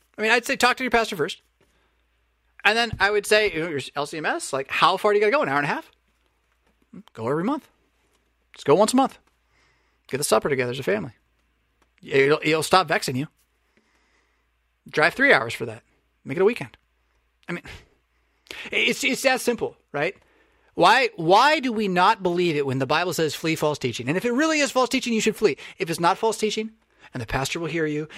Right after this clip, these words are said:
and the pastor wants to work toward this, and he needs your help, well, then be his ally, right?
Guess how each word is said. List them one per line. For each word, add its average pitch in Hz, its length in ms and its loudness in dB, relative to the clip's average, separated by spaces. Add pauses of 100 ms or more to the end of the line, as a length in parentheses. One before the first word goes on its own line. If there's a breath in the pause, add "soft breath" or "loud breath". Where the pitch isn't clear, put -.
and 135 80 -6
the 123 60 -6
pastor 143 280 2
wants 156 180 0
to 151 100 -2
work 160 160 0
toward 156 180 -2
this, 156 220 -2 (180 loud breath)
and 127 120 0
he 139 80 2
needs 160 180 0
your 170 80 2
help, 165 300 0 (220 soft breath)
well, 359 340 4 (960)
then 160 100 -20
be 190 120 -6
his 202 120 2
ally, 180 280 -2 (640)
right? 123 140 -8